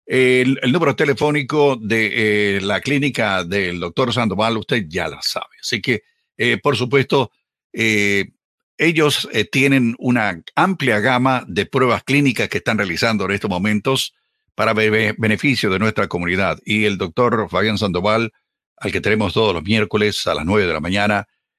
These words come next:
eh, ha sido un pionero en el desarrollo y actividad con nuestra gente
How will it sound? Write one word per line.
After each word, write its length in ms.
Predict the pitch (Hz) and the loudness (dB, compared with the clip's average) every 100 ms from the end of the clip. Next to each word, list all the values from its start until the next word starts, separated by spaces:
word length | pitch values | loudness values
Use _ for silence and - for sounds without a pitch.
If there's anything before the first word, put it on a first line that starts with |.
| _ - | _ -6
eh, 320 | 110 113 110 - | 0 2 0 0
ha 120 | 104 | 0
sido 240 | - 139 | 2 4
un 140 | 127 98 | 4 4
pionero 640 | 117 104 135 95 98 - _ - | 2 4 2 2 -2 -4 _ -6
en 120 | 101 | -2
el 120 | 98 | 0
desarrollo 640 | 95 87 95 110 110 117 | 0 -2 0 0 0 0
y 120 | 117 95 | 0 -2
actividad 580 | 82 101 98 110 113 - _ _ - | -2 0 2 2 0 -6 _ _ -6
con 140 | 90 | -2
nuestra 300 | 101 107 95 | 0 0 -2
gente 600 | - 123 113 92 127 123 | 0 2 2 2 -2 -2